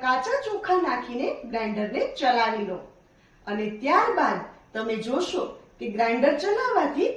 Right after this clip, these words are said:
ગ્રાઇન્ડરની ચિકાશ દૂર થઈ જશે અને ત્યાર પછી તમે સરળતાથી તેને સાફ કરી શકો છો. પાંચ, ફળોને પકવવા માટે. તમે ફળોને પકવવા માટે પણ કાચા ચોખાનો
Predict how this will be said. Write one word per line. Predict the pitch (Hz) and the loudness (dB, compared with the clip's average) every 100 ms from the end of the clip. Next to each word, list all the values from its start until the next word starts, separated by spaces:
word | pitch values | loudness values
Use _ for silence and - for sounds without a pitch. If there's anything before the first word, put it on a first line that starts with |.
| 294 | 0
ગ્રાઇન્ડરની | 240 254 349 494 523 539 | 4 4 2 0 -2 -2
ચિકાશ | 277 262 269 - - - 262 | -4 0 2 2 0 -4 -2
દૂર | 269 240 | 0 -2
થઈ | 254 233 220 | -2 -2 -2
જશે | 214 202 180 - - _ _ _ - | -4 -6 -8 -12 -20 _ _ _ -6
અને | 220 214 214 | -4 -4 2
ત્યાર | 294 415 - | 4 4 4
પછી | 339 359 - 180 - - - - | 2 2 -2 -6 -10 -18 -20 -2
તમે | 233 233 | 0 2
સરળતાથી | 226 302 359 539 - 480 466 440 | 0 2 4 4 2 -2 0 0
તેને | 359 262 254 | 0 -2 -2
સાફ | 254 247 - - - - | 2 4 4 0 -10 -2
કરી | 247 240 - | 0 0 -2
શકો | 233 233 220 - | -2 -2 -4 -6
છો. | 190 165 - - - - _ _ - | -8 -10 -12 -20 -20 -20 _ _ 0
પાંચ, | 262 240 - - - - - - - _ _ | 2 2 0 -8 -16 -20 -20 -20 -20 _ _
ફળોને | 285 285 285 285 381 - - | 6 10 10 8 4 -2 0
પકવવા | 254 247 254 247 240 214 | 0 2 2 2 0 -2
માટે. | 190 180 160 - _ _ _ _ _ _ _ | -6 -8 -14 -20 _ _ _ _ _ _ _
તમે | 311 359 508 - | 2 4 4 4
ફળોને | 285 277 349 453 - | 4 4 6 4 4
પકવવા | 330 320 339 330 339 277 | -2 0 -2 0 2 2
માટે | 226 220 427 - | 0 2 0 0
પણ | 180 - - - | -4 -8 -14 -4
કાચા | 277 330 480 508 | -2 0 -2 -2
ચોખાનો | 415 - 330 311 | -2 -2 -2 -2